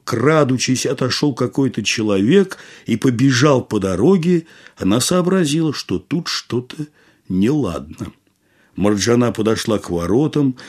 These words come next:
внимательно осмотрела их и увидела в правом верхнем углу маленький красный крестик. "Так вот, значит, кто ставит кресты на наших воротах", подумала Марджана.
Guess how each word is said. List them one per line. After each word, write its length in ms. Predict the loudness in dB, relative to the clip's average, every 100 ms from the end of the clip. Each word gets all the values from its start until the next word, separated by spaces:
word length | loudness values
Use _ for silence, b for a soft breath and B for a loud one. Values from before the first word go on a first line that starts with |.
| B
внимательно 920 | -4 2 4 4 4 2 0 0 0
осмотрела 760 | -2 -2 -4 -2 0 2 2
их 640 | -2 -4 -6 -6 -6 -14 -20 b b b b
и 160 | 0 2
увидела 800 | 2 2 2 2 2 0 0 -2
в 120 | -4
правом 560 | -2 2 4 4 4 4
верхнем 560 | 2 2 0 2 4
углу 560 | 2 2 2 4 4 2 B B
маленький 580 | 0 2 4 2 2 0
красный 500 | 0 -2 -2 -2 -4
крестик. 680 | -2 -4 -4 -10 -18 -20 -20 _ _ _ _ _ _ -8
"Так 260 | -6 -6 -8
вот, 420 | -4 0 2 2
значит, 640 | -2 -2 -2 0 0 -4
кто 320 | -6 -8 -4
ставит 520 | -4 -4 -2 0 0 -4
кресты 680 | -6 -6 -6 -8 -2 0
на 160 | 2 0
наших 480 | 0 -4 -8 -10 -8
воротах", 760 | -4 -4 -6 -8 -16 -18 -20 b b b
подумала 500 | -6 -2 -2 -2 -4
Марджана. 760 | -4 -6 -6 -4 -4 -6 -12